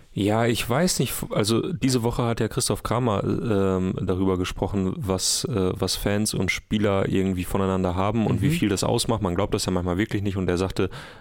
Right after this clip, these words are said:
Speaker 1: ähm, die Spieler, die merken das schon. Und er ist so ein totaler Verfechter, hat er auch mal im Interview bei uns gesagt,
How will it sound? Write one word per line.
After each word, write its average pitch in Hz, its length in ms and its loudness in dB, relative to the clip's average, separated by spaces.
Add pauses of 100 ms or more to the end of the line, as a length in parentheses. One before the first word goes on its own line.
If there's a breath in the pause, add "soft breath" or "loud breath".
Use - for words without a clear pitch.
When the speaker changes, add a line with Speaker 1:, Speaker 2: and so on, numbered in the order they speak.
(160 loud breath)
Speaker 1:
ähm, 90 500 -2
die 95 180 0
Spieler, 110 260 0
die 95 100 2
merken 98 240 0
das 90 100 0
schon. 123 220 2
Und 95 180 -2
er 101 140 2
ist 95 120 0
so 107 80 0
ein 95 160 0
totaler 104 360 -2
Verfechter, 107 420 -2
hat 95 100 0
er 107 60 4
auch 92 60 0
mal 92 140 0
im 104 60 0
Interview 98 300 0
bei 90 100 0
uns 104 240 -2
gesagt, 95 360 -2